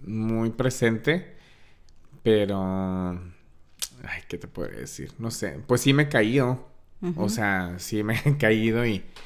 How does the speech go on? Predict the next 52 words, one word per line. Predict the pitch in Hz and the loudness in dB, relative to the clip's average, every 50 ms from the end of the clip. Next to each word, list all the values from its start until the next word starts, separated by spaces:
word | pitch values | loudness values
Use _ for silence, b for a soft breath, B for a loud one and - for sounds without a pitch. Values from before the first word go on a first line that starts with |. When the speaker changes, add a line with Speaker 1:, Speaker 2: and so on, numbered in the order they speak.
| B B B B B B B | B B B B B B B
Speaker 2:
O, | 240 | 2
por | 233 254 254 | 4 4 4
ejemplo, | 220 247 254 240 214 240 226 214 - | 4 4 2 4 6 8 8 8 8
algún | 233 233 226 220 226 226 214 | 8 6 8 8 4 4 4
papel | 247 254 254 - 247 254 247 | 4 2 4 2 0 0 2
que | - 254 | 0 0
te | 254 254 | 2 2
hayan | 240 240 240 247 233 233 | 4 4 4 4 4 4
dado | 214 208 202 208 220 220 247 247 254 262 | 6 6 8 6 6 6 6 6 6 6
y | 247 226 220 | 4 2 0
todo, | - - 208 202 214 226 | 2 4 6 6 6 6
tú | 220 247 - | 4 0 2
preparándote | - 240 240 - 220 190 190 196 196 208 220 233 226 240 214 226 | 2 -2 0 0 -4 -4 -2 -2 0 0 0 2 0 0 0 0
y | 214 | 0
todo, | 220 240 247 269 | 0 2 0 0
y | 262 | 0
que | 262 240 | 2 2
a | 214 | 2
última | 208 208 202 240 233 220 214 | 2 2 0 0 2 2 2
hora | 214 208 214 | 2 0 0
te | 214 214 | -2 -2
digan, | 208 208 220 | -2 -2 -2
"No, | 247 285 330 330 | -2 -2 -4 -4
pues | 311 277 | -4 -8
siempre | - 262 247 233 - 262 | -6 -8 -10 -10 -8 -6
no". | 254 247 226 208 202 - - - - - - - - - - - - B B B B B B B | -6 -6 -6 -8 -10 -14 -20 -20 -20 -18 -18 -18 -16 -16 -12 -12 -12 B B B B B B B
¿No | - 214 | -6 0
te | 208 | 0
ha | 226 | 0
pasado | 220 233 233 240 226 220 220 | 0 0 -2 0 0 0 -2
eso? | 233 226 - - 185 170 - - - - - | -4 -6 -6 -10 -8 -8 -8 -8 -10 -12 -8
Speaker 1:
Mm, | - 135 143 151 160 170 175 180 185 185 185 185 185 180 156 | -2 0 2 2 2 4 4 4 4 6 4 4 4 2 2
pues | 143 165 175 165 | 8 8 8 10
yo | 170 180 | 10 8
creo | 175 190 | 8 6
que | 185 220 | 6 6
me, | 208 214 202 185 - | 6 6 6 4 4
me | 151 156 147 | 2 2 4
pasó | - 139 127 - - 117 - | 4 2 2 2 0 0 2
con, | - 175 185 175 147 127 - | 2 2 2 2 0 -4 -2
con | - 127 120 113 101 | -2 -2 -2 -2 0
Jim | 101 113 110 98 | 0 0 0 0
Carrey, | - 98 90 107 117 107 | -2 0 0 2 2 0
porque | - - 110 - - | -2 -4 -8 -2 0
ahí | 101 104 | 0 0
me | 110 117 | 2 0
habían | 117 117 117 117 | 2 2 0 0
ofrecido | 113 - 113 101 - 113 110 | 0 -2 -6 -4 -2 -2 -2
un | 110 104 | 0 0
papel | 117 104 - 113 107 123 143 143 143 - - | -2 -2 0 0 2 2 2 0 -4 -6 -4
y | 113 107 | -2 0
luego | 107 104 104 101 98 101 104 104 101 | 2 2 2 2 0 0 -2 -2 0